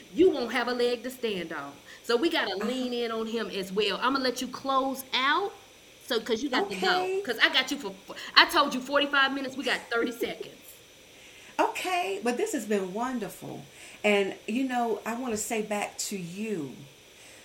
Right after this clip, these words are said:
Speaker 2: being open,
Speaker 1: Mm-hmm.
Speaker 2: being a learner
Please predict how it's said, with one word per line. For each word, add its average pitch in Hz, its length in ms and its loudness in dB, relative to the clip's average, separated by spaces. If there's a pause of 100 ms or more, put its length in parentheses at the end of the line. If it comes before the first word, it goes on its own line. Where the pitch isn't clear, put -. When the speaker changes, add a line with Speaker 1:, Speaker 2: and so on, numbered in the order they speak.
(400)
Speaker 2:
being 240 460 0
open, 214 560 -2 (100)
Speaker 1:
Mm-hmm. 226 300 -4
Speaker 2:
being 240 360 0
a 165 140 0
learner 170 720 0